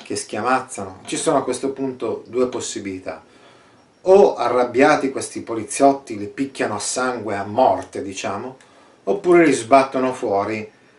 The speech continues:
da questo comando di, di polizia. Per fortuna, per fortuna di Enayat, capita, insomma, succede la, la, la seconda possibilità, si verifica la seconda possibilità,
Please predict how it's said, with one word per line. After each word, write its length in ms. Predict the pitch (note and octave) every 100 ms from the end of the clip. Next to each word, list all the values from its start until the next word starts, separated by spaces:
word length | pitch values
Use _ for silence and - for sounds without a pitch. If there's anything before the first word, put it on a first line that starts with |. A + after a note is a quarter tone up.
| _ _
da 260 | - G#2+ G#2
questo 1120 | A2 G#2 - - G2+ F#2+ F#2 F2+ F2+ F2 F2
comando 520 | - B2 A#2 A#2 A2 G#2
di, 280 | G2 F#2+
di 80 | F#2+
polizia. 580 | G2+ G2 F#2 - - - - _ _ _ _ _
Per 120 | C#3+
fortuna, 720 | C#3 D#3 - E3+ B2 B2 B2+ - - _ _ -
per 140 | - A2
fortuna 320 | - - C3+
di 140 | A2+
Enayat, 800 | A2+ C3 C#3+ B2 A2+ - C#3+ C#3 - - - - _
capita, 960 | - C3 B2+ C#3 C3+ C3 A2+ F#2+ F2+ F#2 F2+ G#2 G2+ - - _
insomma, 320 | - - - -
succede 360 | - - B2
la, 180 | A2 G#2+ - - _ _ - - - _
la, 320 | - F#2+ F#2
la 80 | G2
seconda 540 | - B2+ D3 C#3 B2+
possibilità, 840 | F#2+ A#2 - - B2 B2 A#2 G#2 G#2 - - - -
si 220 | - - B2+
verifica 420 | B2+ C#3 C3 A2
la 80 | G#2
seconda 300 | - C3 A#2
possibilità, 920 | A#2+ - C#3 C#3 D#3 D#3 D3+ D#3